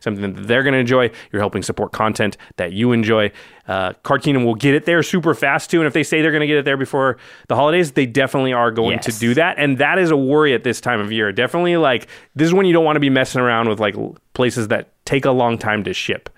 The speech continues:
Speaker 2: Definitely not. And you wanna trust the people it's coming from. And you wanna trust that that's all gonna come at the same time. And another great stocking stuffer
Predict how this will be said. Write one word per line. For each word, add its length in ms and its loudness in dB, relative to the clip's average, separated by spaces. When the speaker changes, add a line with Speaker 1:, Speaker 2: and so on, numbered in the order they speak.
Speaker 2:
Definitely 380 0
not. 300 0
And 140 -2
you 120 2
wanna 200 2
trust 360 -4
the 80 -10
people 180 0
it's 100 -4
coming 220 -2
from. 220 -2
And 160 -2
you 160 0
wanna 160 0
trust 200 0
that 60 2
that's 160 2
all 80 2
gonna 160 -2
come 160 -2
at 60 -4
the 60 -6
same 260 -2
time. 340 -2
And 120 -2
another 260 2
great 440 -2
stocking 460 -2
stuffer 580 -4